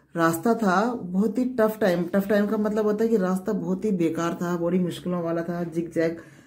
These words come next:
जैसे होता है, zigzag जैसी वहाँ पे सड़क थी, बिल्कुल नैरो, बहुत ही संकरी रास्ते थे, rocky mountains road, मतलब पत्थर पत्थर थे उसमें, चट-, चट्टान के जो टुकड़े वगैरह होते हैं ना, इस तरह से road में गिरे हुए थे। बड़ी मुश्किल से lunar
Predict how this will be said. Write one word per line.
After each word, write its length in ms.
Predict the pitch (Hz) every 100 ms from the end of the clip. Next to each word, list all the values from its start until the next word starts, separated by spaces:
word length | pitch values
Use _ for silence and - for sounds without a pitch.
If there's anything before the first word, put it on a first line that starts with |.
| - -
जैसे 220 | 170 202
होता 280 | 185 156 175
है, 80 | 180
zigzag 280 | 165 180 170
जैसी 240 | 170 185
वहाँ 140 | 175
पे 100 | 170
सड़क 320 | 190 165 156 -
थी, 120 | 185
बिल्कुल 220 | 175 180
नैरो, 360 | 175 151 156 180 180 - - _ -
बहुत 140 | 185
ही 40 | 202
संकरी 480 | 196 170 190 208 220 - - _ -
रास्ते 360 | 175 165 160 196
थे, 360 | 202 185 190
rocky 400 | 185 170 156 208
mountains 800 | 202 180 175 180 190 196 202 -
road, 240 | 190 180 180
मतलब 300 | 185 190 190 -
पत्थर 240 | 190 190 190
पत्थर 400 | 190 - 185 185
थे 60 |
उसमें, 320 | 180 190 190 190
चट-, 840 | 165 - 196 190 - - _ -
चट्टान 300 | 202 196 175
के 60 | 185
जो 100 | 190
टुकड़े 300 | 190 185 185
वगैरह 260 | 185 180 180
होते 180 | 175
हैं 60 | 220
ना, 60 | 247
इस 140 | 214
तरह 100 | 214
से 100 | 214
road 180 | 190 180
में 120 | 185
गिरे 160 | 165 151
हुए 100 | 143
थे। 120 | 147
बड़ी 200 | 170 196
मुश्किल 300 | 190 190 196
से 80 | 202
lunar 380 | 180 175 175